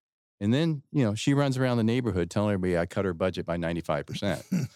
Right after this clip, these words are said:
Speaker 1: She was never gonna get that in the first place. So that's what they do. They fantasize about whatever they're gonna get. And then if they don't get that level, even though it's more than what they got before, they call it a cut.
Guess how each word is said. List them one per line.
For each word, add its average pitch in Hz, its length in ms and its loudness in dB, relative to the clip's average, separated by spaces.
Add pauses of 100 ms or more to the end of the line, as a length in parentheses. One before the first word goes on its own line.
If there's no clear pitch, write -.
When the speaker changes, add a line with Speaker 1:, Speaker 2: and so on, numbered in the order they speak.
(640)
Speaker 1:
She - 180 -2
was 185 120 6
never 220 160 6
gonna 185 140 2
get 170 180 2
that 165 140 4
in 147 60 2
the 139 60 4
first 185 280 4
place. 78 280 -2 (300)
So 151 140 2
that's 180 160 2
what 165 80 2
they 156 100 2
do. 165 240 4
They 110 80 4
fantasize 127 460 0
about 110 100 0
whatever 117 240 2
they're 110 100 2
gonna 98 160 0
get. 101 440 -2
And 104 180 0
then 104 180 0
if 95 120 -4
they 107 100 0
don't 107 200 0
get 107 220 -2
that 85 200 0
level, 85 260 -2
even 95 160 -4
though 90 140 2
it's 85 120 -2
more 101 300 2
than 90 120 0
what 87 120 0
they 87 100 0
got 87 140 2
before, 90 480 0
they 98 140 -2
call 80 300 -2
it 78 200 -6
a 78 140 -6
cut. 71 340 -2